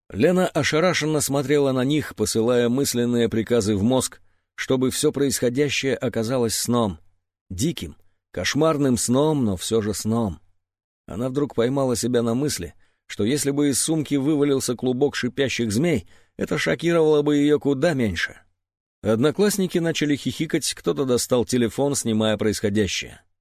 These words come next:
"Нифига себе!" — протянула одна девушка со стрижкой каре.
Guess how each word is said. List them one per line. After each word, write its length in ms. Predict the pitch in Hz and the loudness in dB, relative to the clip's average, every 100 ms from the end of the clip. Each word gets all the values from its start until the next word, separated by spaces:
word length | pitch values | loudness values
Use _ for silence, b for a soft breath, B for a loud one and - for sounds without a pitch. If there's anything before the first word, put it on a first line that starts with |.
| _ _ _ - | _ _ _ 0
"Нифига 680 | 208 214 208 202 180 226 | 4 4 4 2 4 4
себе!" — 380 | - 190 190 196 | 4 2 4 4
протянула 540 | 160 151 156 160 143 | 0 0 0 2 2
одна 220 | 127 127 123 | 2 2 2
девушка 440 | 151 147 - 127 | 2 2 0 -4
со 160 | 117 120 | -2 -4
стрижкой 500 | - 135 113 123 104 | -2 -2 0 -2 0
каре. 400 | 117 117 95 | 2 2 0